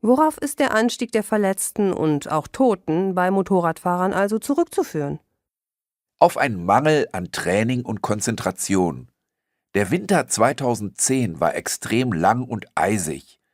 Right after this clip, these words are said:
Speaker 2: Da sind die Leute weniger und vorsichtiger gefahren. Im Frühling zweitausendelf war dagegen echtes Motorradwetter. Die Fahrer haben sich plötzlich auf der Straße ganz sicher gefühlt.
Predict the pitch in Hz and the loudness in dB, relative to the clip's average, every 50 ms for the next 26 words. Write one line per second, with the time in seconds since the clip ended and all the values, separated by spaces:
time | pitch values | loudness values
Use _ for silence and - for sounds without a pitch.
0 | _ _ _ _ _ - 120 135 127 - - - 156 117 107 110 117 123 120 107 | _ _ _ _ _ 2 4 4 2 -4 -6 -4 -2 2 4 4 4 4 2 -4
1 | 73 - 90 98 113 117 131 127 131 131 123 - 131 123 120 - - - 123 135 | -4 -2 0 0 0 0 -2 0 2 2 2 2 0 -6 -6 -4 2 4 4 4
2 | 127 98 92 87 - - 67 - 80 73 - - - - 78 78 69 67 - 58 | 4 2 -4 -6 -6 -8 -6 -4 -4 -4 -6 -6 -2 -2 0 0 0 -2 -6 -10
3 | 60 - _ _ _ _ _ _ _ _ _ _ _ _ 117 113 - - - 175 | -16 -18 _ _ _ _ _ _ _ _ _ _ _ _ -2 -2 -2 0 0 0
4 | 208 214 196 185 156 - - - 131 135 131 - 120 110 95 104 85 - - 95 | 0 2 0 0 -2 -2 0 2 2 0 2 2 0 0 0 -4 -6 0 2 4
5 | 107 127 131 120 - 98 101 113 113 107 95 104 107 110 113 - - _ 104 117 | 4 2 2 0 0 2 2 2 2 0 0 -2 -2 -4 -4 -8 -4 _ -2 -2
6 | - - - 120 113 - 123 117 120 - - 131 - 85 85 78 - - - 80 | -2 -2 -4 -4 -4 -2 -2 -2 -2 2 4 4 4 4 2 -2 -2 -6 -8 -8
7 | - - 73 67 - - _ _ _ _ _ _ _ _ _ _ _ 113 113 - | -4 -4 -6 -6 -6 -12 _ _ _ _ _ _ _ _ _ _ _ -2 0 4
8 | - 156 175 180 160 139 113 120 127 131 120 120 120 - _ - 120 131 - - | 6 6 6 6 6 4 4 2 0 0 -2 -6 -8 -6 _ 0 0 0 0 -6
9 | 92 120 - - 92 90 - 87 87 - - - - 90 98 110 113 - 92 85 | -8 -8 -4 -4 -4 -4 -2 -4 -6 -6 -6 -2 0 2 2 2 2 -2 -4 -2
10 | - 87 95 110 98 - - 113 - 110 87 71 71 76 - - - 76 69 58 | 0 0 -2 -2 -6 -2 -2 -2 0 0 -2 -2 -2 -8 -8 -8 -8 -8 -8 -8
11 | 58 - - | -10 -14 -18